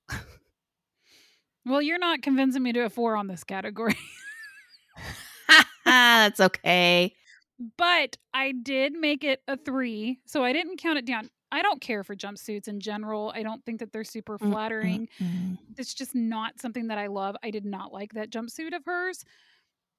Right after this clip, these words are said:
Speaker 1: Ugh.
Speaker 2: Ugh. And honestly, if I'm
Speaker 1: <laughs>
Speaker 2: gonna be serious, I think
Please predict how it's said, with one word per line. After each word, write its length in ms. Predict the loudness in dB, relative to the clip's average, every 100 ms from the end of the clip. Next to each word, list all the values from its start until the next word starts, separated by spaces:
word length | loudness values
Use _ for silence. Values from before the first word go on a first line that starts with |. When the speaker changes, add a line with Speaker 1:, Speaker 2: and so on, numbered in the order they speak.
| -8 -4
Speaker 1:
Ugh. 260 | -2 -4 -6 -16
Speaker 2:
Ugh. 100 | -18 -18 -20 _ _ _ _ _ _ _ _ -4
And 120 | 0
honestly, 680 | 0 0 0 0 4 4 4
if 160 | -2 0
I'm 200 | 0 2
Speaker 1:
<laughs> 0 |
Speaker 2:
gonna 200 | 2 2
be 260 | 0 -2
serious, 540 | -6 -4 -4 -2 -6 -10 _
I 120 | -10 -10 _
think 580 | 0 2 2 -2 -14 -18